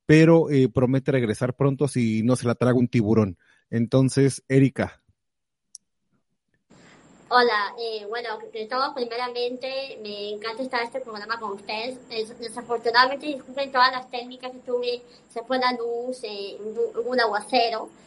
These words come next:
Speaker 2: y se fue la luz completamente, y ahora está regresando un poco puesto el pa-, el power aquí, eh, entonces, pues, era difícil, eh,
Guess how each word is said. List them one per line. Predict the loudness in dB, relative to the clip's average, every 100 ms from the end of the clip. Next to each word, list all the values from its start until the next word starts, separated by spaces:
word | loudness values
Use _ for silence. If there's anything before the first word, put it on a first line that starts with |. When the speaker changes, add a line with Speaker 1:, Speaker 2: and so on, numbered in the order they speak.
| -20 _
Speaker 2:
y | -12
se | -10
fue | 0 2
la | 2
luz | 0 -2 -4 -10
completamente, | -6 -4 -2 -2 -2 -6 -6
y | -6 -4
ahora | -2 -4
está | -6 -10 -10 -6
regresando | -6 -6 -6 -8
un | -6
poco | -10 -14
puesto | -14 -10 -10
el | -10
pa-, | -6 -6 -6
el | -12 -10 -12 -8 4
power | 4 4 -6 -10
aquí, | -14 -16 -18 -18 -20 _ _ _ _ -8
eh, | -6 -6
entonces, | -10 -12 -10 -10 -10
pues, | -12 -8
era | -6 -6
difícil, | -6 -8 -10 -8 -8 -8 -10
eh, | -10 -8 -10 -12 -16